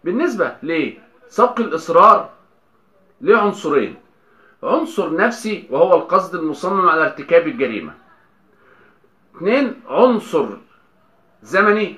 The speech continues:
وهو مرور فترة زمنية بين التفكير وما بين التنفيذ. يبقى عناصر سبق الإصرار عنصر زمني، مرور فترة زمنية، وعنصر نفسي وهو القصد المصمم.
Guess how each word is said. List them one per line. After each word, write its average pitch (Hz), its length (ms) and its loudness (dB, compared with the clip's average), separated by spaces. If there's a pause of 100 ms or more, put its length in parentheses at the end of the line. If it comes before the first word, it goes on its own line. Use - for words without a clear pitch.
(120)
وهو 170 320 4
مرور 180 360 6
فترة 180 420 2
زمنية 147 580 -2
بين 170 200 -4
التفكير 214 760 -4
وما 156 180 -4
بين 160 140 -2
التنفيذ. - 680 -12 (380)
يبقى 131 260 0
عناصر 156 380 2
سبق 180 340 0
الإصرار 151 640 0 (180)
عنصر 156 520 -2 (1800)
زمني، 202 500 2 (100)
مرور 120 200 -4
فترة 147 320 -2
زمنية، 156 560 -2
وعنصر 165 540 0 (200)
نفسي 165 580 -6 (160)
وهو 151 240 6
القصد 139 320 -4
المصمم. 90 500 -10